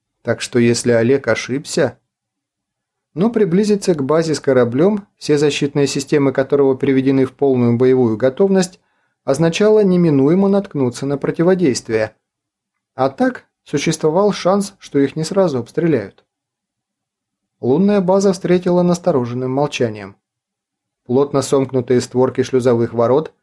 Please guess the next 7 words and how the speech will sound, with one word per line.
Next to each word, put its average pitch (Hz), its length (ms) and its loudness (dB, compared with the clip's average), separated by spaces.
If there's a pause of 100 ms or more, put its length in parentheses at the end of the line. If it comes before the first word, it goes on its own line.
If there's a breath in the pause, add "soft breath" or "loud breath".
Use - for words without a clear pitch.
(420)
которые, 220 360 0
впрочем, 208 420 0
были 196 180 2
слишком 185 420 -2
малы 175 360 2
для 113 180 -2
Мэрилин, 117 460 0